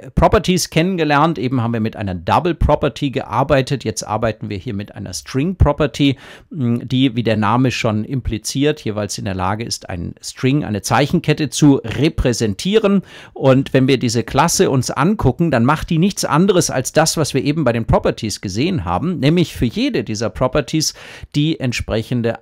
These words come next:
api zu entwickeln, also eine Setter-Methode, Set-Vorname, eine Getter-Methode, Get-Vorname und eine Zugriffsmethode auf die entsprechende Property. Und das machen wir nicht nur für den Vornamen, sondern zusätzlich für den Alias und für den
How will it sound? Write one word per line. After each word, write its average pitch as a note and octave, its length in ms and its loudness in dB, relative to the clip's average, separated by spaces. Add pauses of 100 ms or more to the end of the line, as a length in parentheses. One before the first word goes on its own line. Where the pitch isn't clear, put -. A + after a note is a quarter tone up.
api G#2+ 640 -4
zu - 220 0
entwickeln, E3 640 0
also A#2 400 -2
eine F#2+ 240 -4
Setter-Methode, C3+ 840 -2
Set-Vorname, C#3+ 1120 0
eine E2+ 160 -8
Getter-Methode, B2 920 -2
Get-Vorname A#2+ 920 2 (320)
und A3+ 220 6 (140)
eine A2+ 220 -4
Zugriffsmethode A#2 1040 -4
auf A2+ 200 -2
die - 160 -6
entsprechende G2+ 600 -6 (180)
Property. E3+ 480 2
Und - 180 -2
das A2 160 0
machen A#2+ 220 0
wir G#2+ 60 0
nicht A2+ 180 -4
nur A2+ 100 2
für - 160 -6
den E2 140 -6
Vornamen, D3+ 580 2 (220)
sondern G#2 320 0
zusätzlich A2 580 -4
für - 140 -6
den F#2 280 -4
Alias G#2+ 760 0
und F#2 260 -4
für G2+ 240 -4
den F#2 340 -4